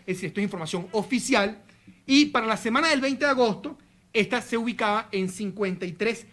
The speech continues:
billones de bolívares soberanos. Ya para la fecha estamos hablando de ciento cuarenta y seis billones de bolívares soberanos. Es decir,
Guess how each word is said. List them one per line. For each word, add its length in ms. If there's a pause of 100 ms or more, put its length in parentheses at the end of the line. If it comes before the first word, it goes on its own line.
(120)
billones 680
de 100
bolívares 440
soberanos. 840 (360)
Ya 180
para 140
la 80
fecha 300
estamos 260
hablando 240
de 80
ciento 460
cuarenta 340
y 40
seis 320 (340)
billones 540 (200)
de 120
bolívares 340
soberanos. 420
Es 80
decir, 380